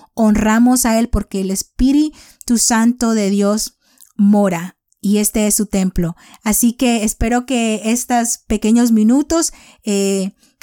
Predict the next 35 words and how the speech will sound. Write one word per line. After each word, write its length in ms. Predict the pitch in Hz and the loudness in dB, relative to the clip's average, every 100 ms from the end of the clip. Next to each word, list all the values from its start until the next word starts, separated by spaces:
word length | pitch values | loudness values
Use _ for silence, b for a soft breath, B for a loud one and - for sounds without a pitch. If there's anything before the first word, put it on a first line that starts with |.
| _ - | _ -4
te 320 | 202 190 185 | 0 0 0
sirvan 640 | - 269 370 381 427 453 | 0 2 2 0 -2 0
y 140 | 285 214 | 0 0
te 200 | 220 196 | -2 0
animo, 640 | 190 208 269 370 415 403 | 0 2 0 0 -2 0
no 160 | 254 226 | 0 0
te 140 | 233 | -2
desanimes 880 | 226 - 202 202 233 285 320 330 311 | -2 -2 -2 0 2 2 0 -2 -2
en 140 | 233 | -2
esta 440 | 226 226 240 233 214 | -2 -2 -2 -2 -2
jornada 760 | 208 196 190 214 254 330 349 | -4 -6 -4 -2 0 0 -2
hacia 240 | 339 - 220 | -2 -2 -2
la 100 | 202 | -4
salud 300 | 214 202 220 | -4 -2 0
integral. 580 | 233 233 196 214 285 415 403 b b b - | -2 -2 -6 -2 -2 -4 -8 b b b -6
Eh, 500 | 208 208 196 196 202 | -2 -2 -2 -4 -4
si 240 | - 240 | -2 -2
tienes 340 | 214 233 240 247 | 0 0 2 2
alguna 440 | 226 226 226 220 | 0 2 2 0
pregunta, 720 | 208 190 220 285 302 294 285 | 0 0 2 2 0 0 -2
si 100 | 277 | -2
desees 480 | 226 202 - 208 214 | -4 -4 -4 -4 -6
que 220 | - 202 | -6 -6
ore 280 | 202 196 185 | -4 -2 -4
por 280 | 185 180 185 | -4 -4 -4
ti, 480 | - 269 311 320 302 B B B - | -2 2 2 2 0 B B B -6
eh, 180 | 208 | -4
si 120 | 220 214 | -2 -2
tienes 360 | 233 226 226 | 0 0 -2
alguna 480 | 214 202 214 190 185 | -2 -2 0 0 -2
duda, 600 | 196 294 320 302 294 294 | 0 2 2 2 0 -2
no 260 | 220 214 208 | -2 -2 -2
dudes 400 | 220 233 240 247 | -2 0 -2 -2
en 160 | 214 196 | -4 -4
escribirme. 1040 | 202 - 180 190 247 277 285 285 285 | -6 -6 -6 0 2 2 2 0 0